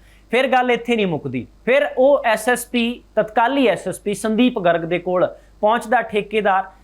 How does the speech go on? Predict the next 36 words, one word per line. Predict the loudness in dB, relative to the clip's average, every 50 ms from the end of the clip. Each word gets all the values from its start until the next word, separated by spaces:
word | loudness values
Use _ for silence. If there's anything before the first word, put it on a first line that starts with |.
| _ _ -4
ਜਿੱਥੇ | -2 -2 0 0 2 2
ਉਸਨੇ | 2 0 0 -2 -2 -2 -4 -4 -2
ਆਪਣੀ | -2 0 0 -2 -4 -4
ਸਾਰੀ | -2 -2 0 0 0 0 -2
ਵਿਥਿਆ | -2 -4 -4 -2 -2 0
ਦੱਸੀ | 0 0 -2 -4 -6 -8
ਕਿ | -6 -4
ਮੈਂ | -2 0 0 0 0
ਡੀ | 0 0 0
ਐਸ | 0 -2 -2
ਪੀ | -6 -10 -4
ਸਾਹਿਬ | -2 2 2 2 2 0
ਨੂੰ | -2 -4
ਵੀ | -2 -2
ਮਿਲ | -2 -2 -2
ਚੁੱਕਿਆ, | -4 -8 -8 -8 -10 -10 -10 -12 -16 _ _ _ _ -2
ਮੇਰੀ | 0 0 2 2 2
ਗੱਲ | 2 2 2 2 0
ਨਹੀਂ | 0 0 -2 -2 -2
ਸੁਣੀ | -2 -2 -2 -2 -2 0
ਗਈ, | 0 0 0 0
ਨਹੀਂ | 0 0 0 0 0
ਮੁ-, | -2 -4 -4
ਪੁਖਤਾ | -6 -6 -8 -8 -4 -2 -2 0
ਕਾਰਵਾਈ | 0 2 2 2 2 2 0 -2 -2
ਕੀਤੀ | -4 -6 -8 -6 -6 -6 -2
ਗਈ, | -2 -2 -2 -4 -8 -18 -20 -20 -16 _ -2
ਜਿਸ | -2 -2 0
ਦੇ | 0 -2 -2 0
ਕਰਕੇ | 0 -2 -2 -2 -2 -4
ਹੁਣ | -2 -2 -2 -2
ਮੈਨੂੰ | 0 -2 -2 0
ਤੁਹਾਡੇ | 0 0 0 0 -2 -4 -4
ਕੋਲ | -2 -2 -2
ਆਉਣਾ | -2 -2 -4 -6
ਪਿਆ। | -6 -6 -6 -6 -6